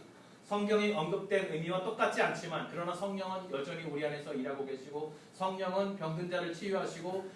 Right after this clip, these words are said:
성령은 우리의 아픈 마음을 치유하시고, 성령은 우리의 문제를 해결해 주신다고 저는 믿습니다.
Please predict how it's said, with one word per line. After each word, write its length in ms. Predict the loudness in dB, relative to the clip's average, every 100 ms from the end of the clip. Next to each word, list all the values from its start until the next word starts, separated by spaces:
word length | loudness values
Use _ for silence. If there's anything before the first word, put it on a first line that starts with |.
| -6
성령은 800 | 0 2 6 6 6 2 0 -2
우리의 220 | 2 6 6
아픈 400 | 6 2 2 6
마음을 380 | 8 8 4
치유하시고, 840 | 0 0 4 4 2 2 2 0 -4
성령은 420 | 2 4 4 2 4
우리의 200 | 8 8
문제를 500 | 8 6 8 4 4
해결해 340 | 6 8 8 6
주신다고 460 | 4 4 4 4
저는 340 | -2 -2 -2 -4
믿습니다. 480 | -8 -10 -8 -8